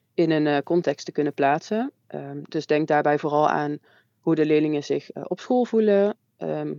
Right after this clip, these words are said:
ja, hoe, wat zij in hun vrije tijd, eh, doen en vragen over hun familie. En bij de schoolleidersvraag gaat het vooral om de school zelf, over het docententeam, eh,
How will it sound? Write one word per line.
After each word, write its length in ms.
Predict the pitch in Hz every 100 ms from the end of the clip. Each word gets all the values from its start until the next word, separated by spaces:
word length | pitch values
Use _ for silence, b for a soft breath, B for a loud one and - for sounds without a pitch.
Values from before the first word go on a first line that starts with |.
| 143
ja, 200 | 175 147
hoe, 80 | 147
wat 140 | 151
zij 140 | 156 160
in 80 | 156
hun 80 |
vrije 280 | 151 160 160
tijd, 400 | - 180 185 -
eh, 140 | 175 165
doen 200 | 156 160
en 220 | 165 - -
vragen 440 | _ - 147 147
over 160 | 151 147
hun 100 | 147
familie. 560 | - 185 208 202 208 _ _ _ _ _ _
En 260 | 170 160 156
bij 120 | 151
de 80 | 160
schoolleidersvraag 720 | - 170 156 156 - 147 147
gaat 140 | 151
het 140 | 151
vooral 260 | - 147 147
om 240 | 147 147
de 60 | 147
school 260 | - 151 147
zelf, 480 | 156 170 185 - -
over 300 | 156 143 147
het 160 | 143 151
docententeam, 920 | 165 196 202 185 - 180 175 175 190 _
eh, 260 | 156 143